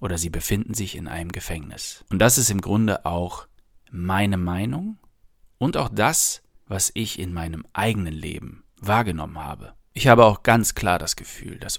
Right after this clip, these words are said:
umso disziplinierter du wirst, umso mehr Disziplin du hast, umso freier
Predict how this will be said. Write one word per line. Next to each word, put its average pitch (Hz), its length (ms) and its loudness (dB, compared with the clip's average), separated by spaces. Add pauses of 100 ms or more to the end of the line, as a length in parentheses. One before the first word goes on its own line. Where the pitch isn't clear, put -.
umso 143 500 2
disziplinierter 90 1400 -6 (360)
du 87 240 -8
wirst, 104 500 -2
umso 92 300 -2
mehr 92 240 -2
Disziplin 87 800 -2
du 85 160 -12
hast, - 480 -6 (320)
umso 131 340 4
freier 110 880 -2